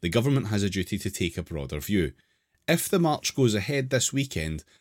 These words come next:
the public will expect to see an assertive and proactive approach to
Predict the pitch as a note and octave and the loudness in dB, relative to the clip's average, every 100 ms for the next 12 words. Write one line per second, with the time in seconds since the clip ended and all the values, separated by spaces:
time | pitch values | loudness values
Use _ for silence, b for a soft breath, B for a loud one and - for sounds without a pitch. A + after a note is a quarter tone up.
0 | b - E2 - C3+ D#3 - A#2+ - - | b -10 -4 2 2 2 0 0 2 0
1 | - C3+ - - C#3 - C#3+ F2+ - F#2 | 2 2 0 0 2 2 2 0 0 0
2 | - - A#2+ C3 C#3+ B2+ A2+ A#2+ A2 F#2+ | 2 4 2 0 -2 0 -2 0 0 0
3 | - E2+ - A2 F#2+ - - | -6 -14 -6 -4 -2 -4 -8